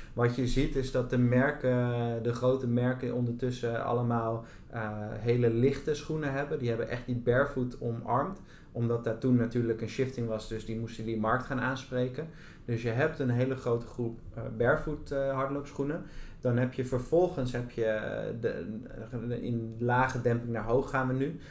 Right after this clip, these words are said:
heb je wedstrijdschoenen. En dat zijn eigenlijk hele lichte hardloopschoenen die je gaan, eh, helpen om lekker kort aan de grond te staan. Super dunne schoentjes ook wel. Wel iets wat demping, eh, maar, eh, niet gek veel.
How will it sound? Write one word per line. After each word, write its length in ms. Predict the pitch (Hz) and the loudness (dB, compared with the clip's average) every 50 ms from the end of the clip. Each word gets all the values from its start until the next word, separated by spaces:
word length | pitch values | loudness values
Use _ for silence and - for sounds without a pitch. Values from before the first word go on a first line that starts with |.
| - - | -18 -10
heb 160 | - - 123 - | -8 -8 -4 -2
je 200 | 131 120 113 104 101 | 0 0 0 4 4
wedstrijdschoenen. 800 | 117 131 - - - - 147 143 143 - - - 143 143 139 | 4 4 4 2 -2 -2 -2 -2 -2 -4 -4 -2 -2 0 0
En 100 | 127 113 | -2 0
dat 200 | 110 123 127 123 | 0 0 -2 0
zijn 440 | - 131 123 120 120 120 120 120 - - - - - - | 0 0 0 2 2 0 0 -2 -4 -8 -14 -18 -14 -6
eigenlijk 420 | - 110 120 117 - 120 117 117 | -4 -2 -2 0 0 0 -2 -2
hele 240 | - 110 113 113 120 | 0 0 2 4 4
lichte 380 | 113 113 117 127 123 120 - 113 | 4 4 4 2 2 0 -2 -4
hardloopschoenen 760 | 107 107 110 110 113 110 104 - - - 120 110 113 110 101 | -2 0 -2 -2 -2 -4 -6 -6 -8 -6 -6 -6 -4 -6 -6
die 160 | 107 107 104 | -6 -4 -4
je 80 | 107 | -4
gaan, 420 | 104 - 98 104 104 104 104 104 - - - - - - | -2 -2 -2 -2 -2 -2 -2 -4 -6 -10 -14 -16 -18 -14
eh, 100 | - 110 107 101 101 101 104 | -12 -10 -8 -6 -6 -6 -6
helpen 580 | 107 113 110 107 107 113 117 123 120 120 - 110 | -8 -8 -8 -4 -2 2 2 2 2 2 0 -2
om 180 | - 113 113 | -2 -2 0
lekker 320 | 113 120 123 123 - 113 107 - - | 0 0 -2 0 -2 -4 -4 -4 0
kort 220 | - 127 123 123 | 0 0 2 2
aan 100 | 123 123 | 2 0
de 80 | 117 117 | 0 0
grond 260 | - - 117 120 117 | 0 0 0 0 0
te 60 | 117 | -2
staan. 300 | - - 123 117 113 110 | -4 -4 -4 -2 -2 -2
Super 480 | - - 131 123 123 123 123 120 117 117 - - 123 117 117 | -4 -4 -4 -2 0 0 2 2 2 0 -2 -2 -4 -4 -2
dunne 260 | 113 123 117 120 123 123 | 2 4 4 4 4 2
schoentjes 480 | 123 - - 123 117 117 - 117 - | 2 0 0 0 0 0 -2 -2 -2
ook 140 | 113 110 - | -2 0 0
wel. 300 | 113 110 107 107 110 110 - - - - - - | 0 0 0 0 -4 -6 -8 -12 -18 -20 -12 -2
Wel 240 | 127 135 135 - - | 0 2 2 2 2
iets 160 | 147 143 - | 0 0 0
wat 160 | 143 127 123 | 0 0 4
demping, 580 | 120 123 123 127 127 127 127 123 123 123 123 123 - - - - - - | 4 6 6 4 4 2 2 2 2 2 0 0 -4 -12 -18 -20 -12 -8
eh, 80 | 101 110 110 107 107 110 113 110 | -6 -6 -4 -4 -4 -4 -2 0
maar, 260 | 110 110 110 110 110 113 | 0 0 2 2 2 0
eh, 120 | 113 - - - - 107 104 110 | 0 -2 -4 -8 -8 -8 -4 0
niet 220 | 120 127 123 120 | 2 2 2 2
gek 200 | - 123 117 117 | 0 -2 -4 -4
veel. 340 | - - 123 131 151 185 - | -2 -2 0 0 0 0 -4